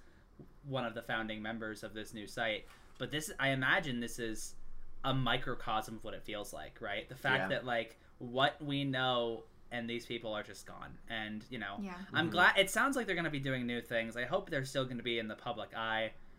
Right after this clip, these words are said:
Speaker 1: Um, you know, like, uh, like, uh, uh, Ben Pack,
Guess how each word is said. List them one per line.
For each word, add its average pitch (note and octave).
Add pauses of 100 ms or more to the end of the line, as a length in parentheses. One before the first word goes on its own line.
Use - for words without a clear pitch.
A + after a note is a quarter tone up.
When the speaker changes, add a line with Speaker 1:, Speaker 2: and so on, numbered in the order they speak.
(260)
Speaker 1:
Um, G2+
you C3+
know, G#2+
like, G#2+
uh, G#2+
like, A2+
uh, G#2+ (1500)
uh, A2 (960)
Ben D#3
Pack, A2+